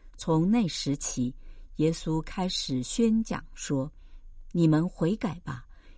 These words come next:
因为天国临近了。”在四部福音中，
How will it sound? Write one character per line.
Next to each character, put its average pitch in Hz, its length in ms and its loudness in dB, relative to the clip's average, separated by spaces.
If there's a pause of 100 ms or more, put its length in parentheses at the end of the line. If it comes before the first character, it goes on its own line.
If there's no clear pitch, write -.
因 185 200 4
为 165 340 4
天 247 380 6
国 139 340 0
临 131 320 -2
近 156 320 0
了。” - 140 -10 (800)
在 196 220 2
四 - 260 0
部 208 200 -2
福 131 200 -2
音 147 240 2
中， 135 320 2